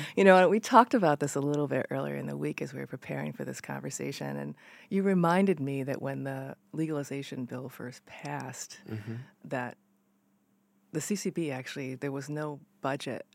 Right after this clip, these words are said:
Speaker 1: to actually staff the C C B, that the beginning was just the board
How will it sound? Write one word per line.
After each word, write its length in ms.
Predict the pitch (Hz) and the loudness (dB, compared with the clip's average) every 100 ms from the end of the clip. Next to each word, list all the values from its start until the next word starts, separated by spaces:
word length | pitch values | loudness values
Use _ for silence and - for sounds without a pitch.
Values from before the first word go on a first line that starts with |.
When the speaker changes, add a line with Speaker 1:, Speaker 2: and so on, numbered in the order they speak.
| - | -8
Speaker 1:
to 120 | 139 | -4
actually 360 | 127 - 127 113 | -4 -6 -10 -10
staff 720 | - - 147 127 127 - - _ _ - | -10 -8 -4 -4 -6 -10 -20 _ _ -14
the 80 | |
C 180 | 131 - | -12 -12
C 200 | 120 120 | -12 -14
B, 340 | - 80 69 - _ - - - - | -12 -10 -12 -16 _ -20 -20 -20 -20
that 320 | 139 143 135 - _ _ _ _ _ - | -10 -8 -8 -12 _ _ _ _ _ -10
the 140 | 147 | -6
beginning 480 | 147 143 165 170 147 | -4 2 4 4 2
was 160 | 139 - | -2 -6
just 400 | - 151 165 - | 0 2 2 2
the 80 | 151 | 2
board 460 | 156 147 92 110 | 6 4 2 -6